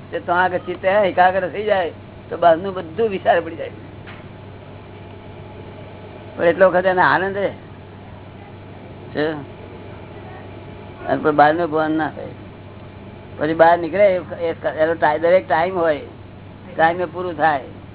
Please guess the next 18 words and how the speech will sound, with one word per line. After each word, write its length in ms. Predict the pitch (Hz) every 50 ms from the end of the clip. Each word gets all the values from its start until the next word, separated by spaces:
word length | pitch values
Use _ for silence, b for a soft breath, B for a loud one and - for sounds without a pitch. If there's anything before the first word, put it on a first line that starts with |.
| - - - - - - - - - - - - - - - - -
બહાર 200 | 156 160 170 175
નીકળતા 380 | 180 175 170 170 165 165 175 170
હતા 200 | 160 - 175 175
તે, 180 | 160 170 151
તે 340 | 147 156 160 - 165 165 151
પાછા. 640 | 139 143 139 135 - - - - - - - - - -
જો, 180 | 170 175 170 170 - 170 160 160 - - - - - - - - - - - - - - - - - - - - - - -
અને 140 | 127 135 139
આ 260 | 143 143 143 160 175
સમાધિ 520 | 175 - 170 170 170 170 170 160 170 170 160
તો 160 | 156 165 170
એવું 360 | 165 165 151 147 165 175 170
ના 100 | 156 143
હોય. 280 | - 107 107 113 131 139
આ 160 | 131 127 131
તો 200 | - 160 160 156
જાગ્રત 420 | 143 151 143 143 143 175 190 175
સ્થિતિ. 320 | - 165 147 143 143 135